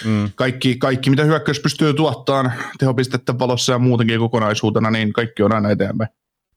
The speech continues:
Speaker 1: Kyllä, juurikin näin. No mut tota, puolustus. Ää, Seider on se suuri yksinäinen kyllä tossa,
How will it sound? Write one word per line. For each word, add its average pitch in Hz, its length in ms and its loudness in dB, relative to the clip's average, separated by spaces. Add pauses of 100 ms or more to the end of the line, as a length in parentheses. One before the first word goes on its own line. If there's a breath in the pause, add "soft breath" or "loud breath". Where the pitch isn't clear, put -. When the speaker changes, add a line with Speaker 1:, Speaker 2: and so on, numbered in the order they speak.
Speaker 1:
Kyllä, 107 280 -2 (880)
juurikin 104 320 0
näin. 92 240 0 (1300 loud breath)
No 175 100 0
mut 185 180 -2
tota, 185 420 0 (500)
puolustus. 143 680 0 (920 loud breath)
Ää, 113 440 2 (300 loud breath)
Seider 127 400 0
on 117 140 2
se 117 160 2 (640)
suuri 131 360 2
yksinäinen 101 480 0
kyllä 87 200 -4
tossa, - 360 -6